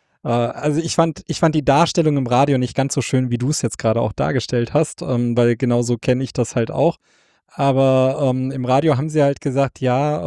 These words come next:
ähm, äh, der Nobelpreis für, äh, wie,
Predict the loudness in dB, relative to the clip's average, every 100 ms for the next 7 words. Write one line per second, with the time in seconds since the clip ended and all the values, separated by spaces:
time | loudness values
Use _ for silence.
0 | -2 -2 -6 _ _ _ _ _ -16 -4
1 | 0 0 0 0 0 -2 0 2 2 0
2 | -2 0 0 -2 -6 -6 0 4 6 6
3 | 4 2 0 0 2 0 -6 _ _ _
4 | -6 -4